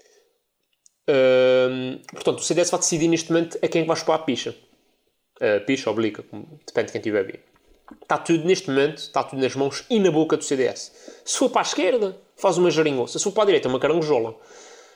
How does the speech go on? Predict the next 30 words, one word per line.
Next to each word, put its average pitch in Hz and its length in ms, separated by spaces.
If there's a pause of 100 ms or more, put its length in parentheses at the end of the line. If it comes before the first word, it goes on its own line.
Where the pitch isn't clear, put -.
(220)
Portanto, 127 1160
pronto, 107 400
está - 160
tudo 110 220
nas 110 100
mãos 110 240
e 117 60
nas 113 160
bocas 120 280
deles. 151 220
Ou - 80
seja, - 200
está, 156 160
está, 160 140
está 160 140
na. 165 300 (800)
Pois 190 140
é 214 40
isso 208 140
que 202 200
é 220 60
um 202 40
bocado 214 200
estranho 220 220
para 214 140
mim, 202 140
que 170 120
é, 113 200
eh, 123 280
eles - 300